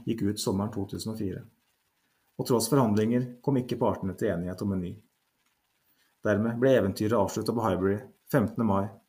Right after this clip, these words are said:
med bøtteløft og jenkadans foran tårevåte tilskuere. En passende avslutning for en spiller mange har glemt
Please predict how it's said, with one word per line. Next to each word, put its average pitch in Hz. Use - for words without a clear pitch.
med 123
bøtteløft 110
og 131
jenkadans 104
foran 98
tårevåte 90
tilskuere. 101
En 127
passende 139
avslutning 120
for 120
en 123
spiller 113
mange 120
har 127
glemt -